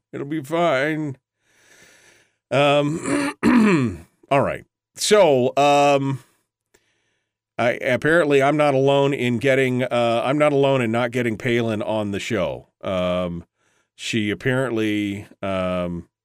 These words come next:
couldn't, they, they've been trying down at the st-, other station in Kenai. Bob Byrd was trying to get them on as well. I, she was on with somebody. She was on with somebody on radio, and I don't remember if it was Dan Fagan.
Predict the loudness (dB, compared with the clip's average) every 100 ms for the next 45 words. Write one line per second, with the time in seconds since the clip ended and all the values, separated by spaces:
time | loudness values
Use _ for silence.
0 | -4 -2 -2 -4 -4 -4 -4 -4 -4 -4
1 | -4 -2 -2 -4 -4 -4 -6 -6 -8 -6
2 | -6 -2 -2 -2 -2 -2 -2 -2 -4 -4
3 | -6 -4 -2 -2 -2 -2 -2 -2 -2 -4
4 | -4 -6 -6 -4 -6 -6 -6 -6 -6 -6
5 | -4 -2 -2 -4 -8 _ -20 _ -20 -20
6 | _ _ -6 -6 -4 0 0 2 0 2
7 | 2 0 -2 -6 -12 -4 0 2 2 0
8 | 2 2 2 0 0 0 0 0 -2 -2
9 | -4 -2 -2 0 0 0 0 -2 -6 _
10 | _ _ _ _ _ -4 0 2 0 -2
11 | -2 0 0 -2 0 0 2 -2 -4